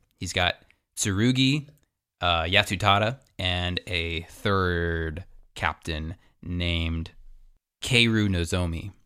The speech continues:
who is another samurai of an Ikoma family, um, vassal family.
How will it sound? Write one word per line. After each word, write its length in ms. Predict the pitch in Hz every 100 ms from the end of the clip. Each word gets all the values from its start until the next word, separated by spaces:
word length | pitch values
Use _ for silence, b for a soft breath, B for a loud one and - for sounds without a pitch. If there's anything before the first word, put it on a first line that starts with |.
| _ _ _ _ _ _ -
who 160 | 98
is 260 | 87 85 - 117
another 440 | 117 117 110 104
samurai 800 | - 110 104 98 92 87 85 87 - B B
of 340 | 101 90 90 - -
an 160 | 95
Ikoma 440 | 92 - 110 104 90
family, 640 | 101 92 92 87 85 85 _ -
um, 360 | 85 80 82 -
vassal 500 | - 101 101 76 73 - _
family. 500 | - 76 71 65